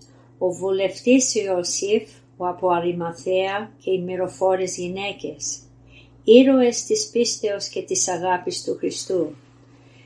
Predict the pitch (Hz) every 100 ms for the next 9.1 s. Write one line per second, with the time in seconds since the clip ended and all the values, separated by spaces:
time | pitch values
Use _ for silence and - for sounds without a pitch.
0 | - - 226 214 - 247 269 262 254 262
1 | 285 269 226 214 - 202 175 190 196 202
2 | - 185 - 185 175 175 - - 180 190
3 | 240 - 240 - 185 - 170 - 185 196
4 | - - - - - - 202 202 - 202
5 | 196 214 254 285 294 _ _ 190 190 202
6 | - 196 190 185 - 226 226 233 - 185
7 | - 208 214 - 214 - 185 - 185 180
8 | 175 175 175 170 180 185 175 - 143 -
9 | -